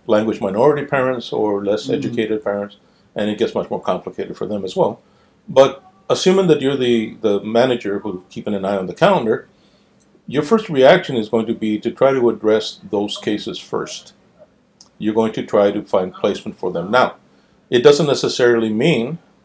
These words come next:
Speaker 1: that it is an appropriate placement. Uh, it may be that it's a placement.
Speaker 2: Right.
Speaker 1: Uh, and I've run into cases where I actually had a chairperson of a C S, Committee for Special Education, tell me one time, "Well, the child is placed."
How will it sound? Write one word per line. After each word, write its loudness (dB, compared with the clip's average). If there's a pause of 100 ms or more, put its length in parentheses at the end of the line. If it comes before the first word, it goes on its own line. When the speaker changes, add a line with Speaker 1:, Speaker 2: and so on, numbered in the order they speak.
(400)
Speaker 1:
that 2
it -8 (440)
is -4
an -4
appropriate 0
placement. -6 (1000)
Uh, 2
it 0
may 2
be -8
that -4
it's -8
a -6
placement. 0 (400)
Speaker 2:
Right. -6
Speaker 1:
Uh, -2
and -4
I've -2
run -2
into -10
cases -6
where -2 (400)
I 4
actually -2
had 2
a -6
chairperson -4
of -6
a -10
C -4
S, -6
Committee -4
for -6
Special -2
Education, -4
tell 2
me -6
one -6
time, -2 (580)
"Well, 0
the 0
child 6
is -2
placed." -4